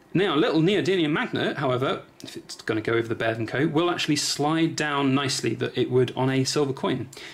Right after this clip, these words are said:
Uh, but that is, that is sti-, sticking now 'cause there's little bits of moisture on there. Uh, that doesn't illustrate my point very well, but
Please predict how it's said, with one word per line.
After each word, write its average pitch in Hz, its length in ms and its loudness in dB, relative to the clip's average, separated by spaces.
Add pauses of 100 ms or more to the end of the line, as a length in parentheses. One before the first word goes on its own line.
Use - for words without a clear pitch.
(160)
Uh, 131 380 -4
but 185 300 0
that 160 120 0
is, - 160 0
that - 220 -6
is - 160 -6 (320)
sti-, - 360 -6
sticking - 480 0
now 113 140 0
'cause 113 200 -4
there's 123 140 2
little 113 160 0
bits - 200 -2
of 120 120 -4
moisture 123 380 0
on 104 120 0
there. 110 180 -2 (380)
Uh, 113 160 -2
that 120 100 0
doesn't 113 240 0
illustrate 117 360 0
my 110 100 0
point 113 240 -4
very 117 180 -2
well, 107 180 0
but - 320 -4